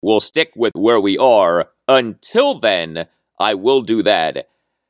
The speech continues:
End quote. Uh, not exactly a ringing endorsement of Taylor Heinicke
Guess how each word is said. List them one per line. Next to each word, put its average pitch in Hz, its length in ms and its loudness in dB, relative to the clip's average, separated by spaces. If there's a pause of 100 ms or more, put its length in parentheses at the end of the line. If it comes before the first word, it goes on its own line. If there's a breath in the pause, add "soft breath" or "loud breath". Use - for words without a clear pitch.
(280)
End 107 240 -2
quote. 90 540 -2 (100)
Uh, 73 420 2
not 320 200 -2
exactly 226 720 -6
a 156 380 -2
ringing 214 600 -2
endorsement 165 760 -2
of 127 140 -2
Taylor 147 300 0
Heinicke 101 580 -2